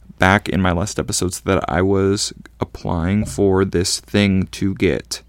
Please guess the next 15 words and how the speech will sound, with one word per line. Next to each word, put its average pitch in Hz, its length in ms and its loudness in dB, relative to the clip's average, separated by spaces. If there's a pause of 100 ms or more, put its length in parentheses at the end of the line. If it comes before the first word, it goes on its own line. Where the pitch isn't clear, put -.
(220)
tickets 151 380 2
for - 260 -2
every 101 260 2
game 98 260 2
in 92 160 2 (100)
April, - 520 0 (520)
I 98 100 -6
think 95 200 -2
was - 160 -6
the - 80 -4
first - 260 -6
month 80 220 -6
they 71 100 -6
did 69 200 -4
it. - 140 -12